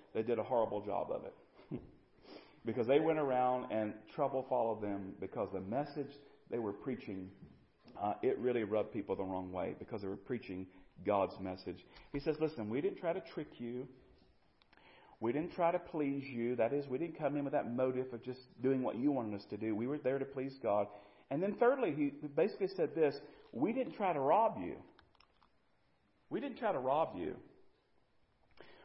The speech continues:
Paul alludes to two specific things here in this passage. He, he alludes to money and he alludes to praise. First of all, he kind of says to them, "We didn't try to rob you of money." Did you notice verse number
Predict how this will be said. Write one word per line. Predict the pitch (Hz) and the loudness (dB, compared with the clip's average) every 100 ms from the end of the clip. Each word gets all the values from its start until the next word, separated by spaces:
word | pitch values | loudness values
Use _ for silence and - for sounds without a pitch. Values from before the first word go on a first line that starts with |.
| - | -2
Paul | - 247 254 | 10 10 10
alludes | 190 190 - | 6 4 2
to | 165 | -6
two | - 190 | -4 -4
specific | - 147 - 143 139 | -2 -4 -2 -2 2
things | 151 160 151 | 2 2 0
here | - 127 113 | 2 4 4
in | 110 | 2
this | 110 - | -2 0
passage. | 120 123 - 104 - | 2 2 0 -6 -4
He, | 135 127 127 | -4 -4 -2
he | 135 | 0
alludes | 135 175 220 - | 0 0 -2 -4
to | 151 | -4
money | 123 147 165 131 104 113 139 - - _ _ _ _ _ _ _ _ _ - | -2 2 2 2 2 0 -4 -14 -20 _ _ _ _ _ _ _ _ _ -8
and | 120 | -4
he | 131 | 0
alludes | 127 139 139 - | 2 0 -2 -6
to | |
praise. | 131 - 90 69 - - - - _ _ _ _ _ - - - - | -8 -2 0 -2 -6 -14 -20 -20 _ _ _ _ _ -20 -20 -2 4
First | 262 277 | 6 6
of | 226 | 8
all, | 165 | 8
he | 151 | 8
kind | 214 226 | 6 2
of | 233 - | 2 6
says | 175 175 | 6 6
to | - | 2
them, | 135 139 131 - 147 | 2 0 -2 -4 0
"We | 233 | 0
didn't | 285 262 220 | 2 0 2
try | 214 | 4
to | 160 | 6
rob | 147 165 170 143 | 8 10 10 8
you | 151 151 151 151 - | 6 8 6 2 2
of | 120 113 | 2 4
money." | 110 117 113 98 78 - - - - | 0 4 4 2 -2 -8 -16 -20 -10
Did | 135 | 0
you | 151 | 2
notice | 156 202 226 226 | 4 4 2 0
verse | 180 180 180 | -2 -2 -2
number | 160 147 | -2 0